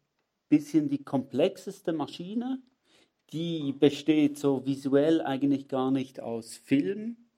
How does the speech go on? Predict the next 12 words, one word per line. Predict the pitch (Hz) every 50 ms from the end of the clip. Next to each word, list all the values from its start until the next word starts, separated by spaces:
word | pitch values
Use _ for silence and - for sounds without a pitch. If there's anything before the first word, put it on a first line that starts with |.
| _ _ _
also | - 113 107 120 107
die | - - 113 110 110 107 _ _ _ _ _
Bildebene, | - 147 160 180 175 - - 143 131 123 120 113 110 110 110 104
die | - - - 117 113
wird | 123 123 120
nicht | 117 117 113 - -
projiziert, | _ - 101 98 - - - - - - - _ _ _ _ _ - - - _ _ _
sondern | _ - - 117 120 123 127 131
es | 127 127 - -
sind | - 123 123 120 120 120 - _ _ _
eigentlich | 107 110 131 147 151 151 147 147 -
alles | - 127 135 143 143 143 143 - - - - -